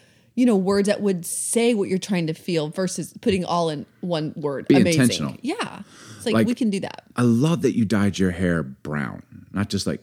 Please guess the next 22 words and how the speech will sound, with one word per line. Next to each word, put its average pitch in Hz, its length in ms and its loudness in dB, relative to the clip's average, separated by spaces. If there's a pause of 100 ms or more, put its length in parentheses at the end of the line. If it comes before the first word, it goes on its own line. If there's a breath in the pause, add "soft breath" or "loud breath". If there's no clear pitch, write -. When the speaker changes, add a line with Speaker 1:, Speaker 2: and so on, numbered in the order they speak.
Speaker 2:
"You're 110 120 -2
so 127 360 2
beautiful." 107 1080 2 (200)
<laughs> - 880 2
Although 160 160 8
you 135 120 10
can 131 140 4
say, 120 120 2
"You're 87 100 6
so 85 120 -2
beautiful," 78 240 -2
like, 87 100 -2
'cause 98 120 -2
I 90 80 4
think 82 180 -2
you're 73 60 -8
so - 120 -8
beautiful. - 360 -10 (380 loud breath)
All 131 40 8
right, 110 100 8
number 151 160 10
three. 101 200 4